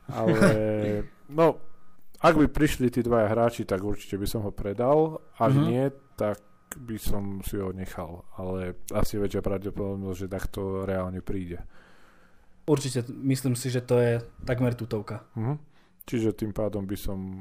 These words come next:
Speaker 1: asi ho predal. Sú tam dobré peniaze za ňo, ako Práža vravel.
Speaker 2: Mhm.
Speaker 1: Čiže, čiže by som sa priklonil k tejto možnosti tým
Speaker 2: Mhm.
Speaker 1: pádom.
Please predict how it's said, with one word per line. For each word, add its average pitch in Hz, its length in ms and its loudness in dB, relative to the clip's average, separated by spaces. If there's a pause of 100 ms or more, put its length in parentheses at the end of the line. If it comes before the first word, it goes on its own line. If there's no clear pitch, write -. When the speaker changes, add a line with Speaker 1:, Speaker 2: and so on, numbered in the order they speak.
(140)
Speaker 1:
asi - 260 -4
ho 98 100 -2
predal. 90 520 -8
Sú - 160 -2
tam 120 160 -2
dobré 104 240 0
peniaze 107 520 -2 (380)
za 104 240 -6
ňo, 101 260 -4 (360)
ako 104 240 -6
Práža 101 380 -2
vravel. 101 400 -2 (840)
Speaker 2:
Mhm. 135 260 2 (240)
Speaker 1:
Čiže, 95 480 -8 (760)
čiže 95 220 -12
by 92 160 -10
som 101 100 -8
sa 95 140 -10
priklonil 92 480 -10
k - 80 -18
tejto 92 240 -14
možnosti 92 480 -16
tým 98 180 -14
Speaker 2:
Mhm. 139 120 -4
Speaker 1:
pádom. 147 260 -2